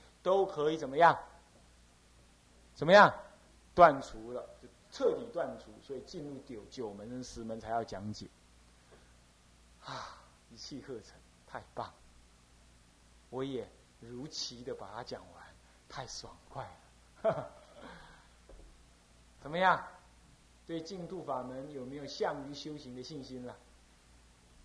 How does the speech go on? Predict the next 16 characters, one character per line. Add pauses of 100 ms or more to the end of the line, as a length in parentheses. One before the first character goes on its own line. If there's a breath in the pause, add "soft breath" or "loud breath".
以
后
念
佛
就
有
信
心
了， (140)
对
不
对？ (640)
啊， (100)
不
要
说